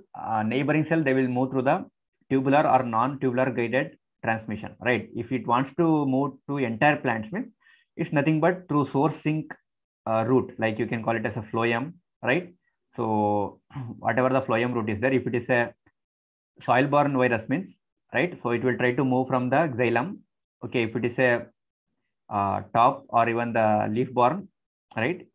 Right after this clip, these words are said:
So insect-borne means it will try to move from top to bottom, right? So then it will take the entry of phloem, so that the stream will be there, right? So whatever the flood, st-, flood stream, sorry, food stream or even the water flow, whatever it is there. So through that, it will try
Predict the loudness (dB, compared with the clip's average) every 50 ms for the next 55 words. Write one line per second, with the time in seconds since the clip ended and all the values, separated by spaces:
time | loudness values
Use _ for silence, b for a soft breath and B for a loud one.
0 | _ _ -6 -4 -2 -2 -2 -4 -4 -2 -2 -2 0 0 0 0 0 0 -4 -4
1 | -4 -4 -4 -2 -2 -4 -2 0 -2 -2 0 -2 -2 -2 -4 -8 _ _ _ _
2 | _ _ _ -4 -2 0 0 -2 -2 0 2 4 4 4 2 -2 -2 0 2 2
3 | 0 0 -2 -4 -2 -4 -4 -4 -4 -4 -4 0 0 0 0 0 -2 -4 -4 -6
4 | -4 -2 -2 -2 0 0 0 0 0 0 -6 -10 -8 -8 -6 -2 0 2 2 2
5 | 0 -2 -10 _ _ _ _ _ _ _ _ _ _ _ _ _ _ _ _ _
6 | _ _ _ _ _ _ 2 4 4 4 2 0 -4 -4 -2 0 2 2 0 0
7 | -4 -12 _ _ _ 0 4 6 6 8 8 6 6 4 2 -2 -8 -4 -2 0
8 | 0 2 2 0 2 2 0 0 0 -4 -2 -2 -2 -2 -2 -4 -6 -6 -2 0
9 | 0 2 2 2 2 2 0 0 0 -2 -2 -4 -6 -14 _ -14 -14 -14 -6 -4
10 | -4 -4 -4 -6 -8 _ -2 0 0 -2 -2 -4 -4 -2 -4 -6 -8 -6 _ -6
11 | -6 -6 -6 _ -2 -2 -2 -2 -4 -4 -4 -4 -2 0 0 0 0 -2 -4 -4
12 | 0 0 0 0 0 -2 -2 -2 -4 -4 -4 -2 -2 -2 -2 -4 -6 _ _ _
13 | _ _ _ _ _ -6 -6 -4 -4 -2 0 2 2 4 2 2 0 -4 -8 -4
14 | -2 -2 0 0 0 0